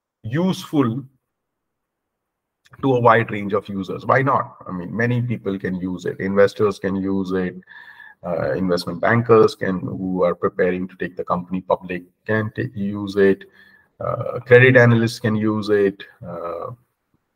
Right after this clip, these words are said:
creditors, banks who are giving money as loans to the company, they can use it. So many people. Uh, financial reporting, uh,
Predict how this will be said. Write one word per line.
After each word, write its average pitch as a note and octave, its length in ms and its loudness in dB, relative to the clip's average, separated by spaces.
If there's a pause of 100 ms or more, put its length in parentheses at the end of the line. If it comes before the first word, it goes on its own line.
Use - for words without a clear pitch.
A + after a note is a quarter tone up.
(140)
creditors, A2 840 2 (120)
banks G#2+ 1000 -2
who F#2+ 160 -10
are F#2 120 -6
giving F#2+ 260 -2
money G#2 680 -2
as F#2+ 200 -8
loans G#2+ 500 0
to G2 80 -6
the G2 100 0
company, G2 440 -2
they G#2 160 -4
can A2 160 0
use G#2 260 -10
it. - 180 -6
So - 300 -8 (100)
many B2 280 -2
people. G2+ 340 -14 (180)
Uh, G2 160 -12 (1160)
financial B2+ 340 4
reporting, G#2 760 0 (100)
uh, F2+ 380 -2